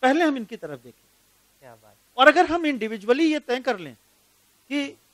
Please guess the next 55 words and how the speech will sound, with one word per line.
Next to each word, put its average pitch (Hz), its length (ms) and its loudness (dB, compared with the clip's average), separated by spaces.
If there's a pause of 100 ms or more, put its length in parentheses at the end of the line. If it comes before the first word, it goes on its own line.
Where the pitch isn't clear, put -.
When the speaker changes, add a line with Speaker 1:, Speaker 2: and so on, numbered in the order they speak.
(260)
Speaker 1:
हमारे 302 240 -6
पास 330 260 0
एक 302 200 -4
करोड़ 294 220 -2
रुपया 262 280 -4
है, 214 260 -4 (280)
Speaker 2:
हम्म। 127 100 -20 (140)
Speaker 1:
एक 285 160 -4
करोड़ 294 220 -6
रुपया 277 260 -6
हम 302 120 -6
क्या 311 140 -2
कर 370 160 -10
रहे 240 140 -6
हैं? 127 220 -16 (160)
Speaker 2:
हम्म। - 100 -20
Speaker 1:
बैंक 220 300 -2
में 277 80 -8
डाल 220 180 0
रखा 262 260 -12
है 277 80 -10
Speaker 2:
हम्म। - 500 -20
Speaker 1:
और 226 160 -4
हमारे 220 540 -2
जाने 175 260 -6
के 254 120 -10
बाद 269 200 -6
उसका 262 340 -8
सदुपयोग 202 540 -8
हो 240 100 -2
रहा 240 140 -4
है 247 100 -6
कि 233 60 -14
Speaker 2:
हम्म। 208 80 -18
Speaker 1:
दुरुपयोग 190 380 -12
हो 233 60 -10
रहा 254 140 -10
है, 226 60 -8
हमें 240 120 -18
खुद 247 120 -20
Speaker 2:
हम्म। 247 80 -20
Speaker 1:
नहीं 262 120 -20
पता 180 240 -20
है। 160 120 -20
Speaker 2:
बिल्कुल 143 260 -20
सही। - 160 -20
Speaker 1:
तो 349 60 -12
इतनी 370 300 -10
कमाई 254 300 -10
करने 285 260 -14
का 330 100 -20
कोई 339 160 -20
मतलब 226 420 -12
नहीं 156 120 -18
है, 107 140 -20